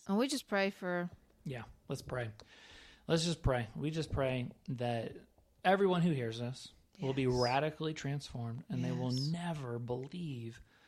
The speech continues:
Speaker 2: any form of this lie that God does not love them.
Speaker 1: Yes.
Speaker 2: Nothing could be further from the truth.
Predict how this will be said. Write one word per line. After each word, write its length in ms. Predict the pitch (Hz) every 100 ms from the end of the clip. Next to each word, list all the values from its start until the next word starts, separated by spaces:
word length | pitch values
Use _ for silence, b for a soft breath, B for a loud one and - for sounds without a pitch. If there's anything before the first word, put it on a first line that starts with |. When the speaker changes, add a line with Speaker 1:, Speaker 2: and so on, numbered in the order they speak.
| b b b b b _ -
Speaker 2:
any 260 | 156 175
form 380 | 151 - 131 123
of 160 | 113 139
this 240 | 143 -
lie 300 | 120 120 117
that 180 | 135 147
God 380 | - 135 135 131
does 440 | 135 131 131 127 139
not 340 | 127 123 127
love 240 | 120 120 -
them. 260 | 151 151 170
Speaker 1:
Yes. 640 | 170 165 165 160 160 170
Speaker 2:
Nothing 400 | 139 151 170 160
could 200 | 151 131
be 120 | 117
further 440 | 117 143 143 135 123
from 220 | 143 143
the 60 |
truth. 500 | 143 - 135 123 -